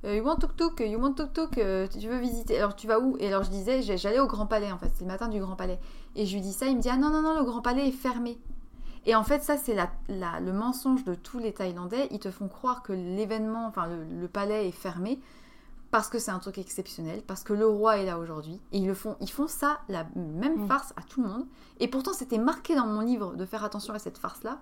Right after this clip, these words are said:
Speaker 1: dans mon guide. Et ben, je suis tombée dans le panneau. Et il m'a fait, il m'a amené jusqu'à un endroit, il m'a dit, « Je vais te faire visiter l'embarcadère, tu vas faire un tour en ba-, en bateau, et cetera, machin. » Je me suis retrouvée, en fait, là-bas, c'était un coup monté avec une de ses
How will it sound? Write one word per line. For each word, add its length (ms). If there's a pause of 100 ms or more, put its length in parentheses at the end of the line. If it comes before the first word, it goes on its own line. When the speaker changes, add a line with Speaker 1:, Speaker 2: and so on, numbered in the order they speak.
Speaker 1:
dans 80
mon 180 (400)
guide. 380 (300)
Et 100
ben, 100
je 60
suis 100
tombée 160
dans 80
le 60
panneau. 280 (480)
Et 140
il 60
m'a 160
fait, 280
il 140
m'a 140
amené 260
jusqu'à 320
un 160
endroit, 360
il 60
m'a 80
dit, « 140
Je 60
vais 40
te 80
faire 120
visiter 260
l'embarcadère, 720
tu 140
vas 80
faire 180
un 80
tour 200
en 80
ba-, 140
en 100
bateau, 280
et 60
cetera, 480
machin. » 300 (280)
Je 80
me 60
suis 80
retrouvée, 340
en 80
fait, 200
là-bas, 320
c'était 260
un 100
coup 180
monté 460
avec 260
une 120
de 100
ses 600